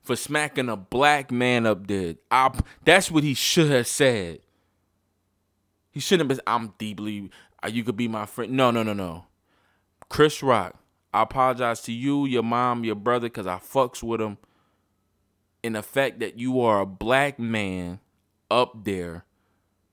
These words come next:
I apologize. That's what he should have said. It shouldn't have been a five minute,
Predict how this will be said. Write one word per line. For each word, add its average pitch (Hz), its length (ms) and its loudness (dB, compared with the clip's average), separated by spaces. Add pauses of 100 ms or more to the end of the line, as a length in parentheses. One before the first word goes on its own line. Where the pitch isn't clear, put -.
(2750)
I 107 200 4
apologize. 85 920 -6 (1700)
That's 120 260 2
what 143 120 -2
he 135 60 -2
should 123 200 -4
have 113 100 -2
said. 92 380 -4
It 117 80 -4
shouldn't 160 240 -4
have 160 80 -2
been 160 140 0
a 135 40 -2
five 147 640 2
minute, 117 580 -2